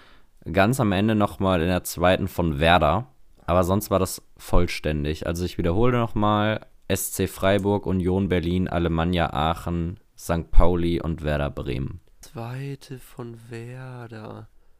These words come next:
Speaker 2: Boah. Also ich muss gestehen, so bei Aachen und Pauli habe ich an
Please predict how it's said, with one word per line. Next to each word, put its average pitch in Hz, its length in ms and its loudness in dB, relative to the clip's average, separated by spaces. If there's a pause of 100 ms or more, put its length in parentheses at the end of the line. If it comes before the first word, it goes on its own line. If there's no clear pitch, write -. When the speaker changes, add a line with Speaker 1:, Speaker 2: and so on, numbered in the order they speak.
(420)
Speaker 2:
Boah. 104 580 -8 (1900)
Also 120 200 -8
ich - 180 -8
muss 147 320 0
gestehen, 156 500 -4
so 147 120 -4
bei 131 260 -2
Aachen 151 340 -2
und 139 200 -2
Pauli 170 680 -2 (540)
habe 143 260 -4
ich - 220 -8
an 131 220 0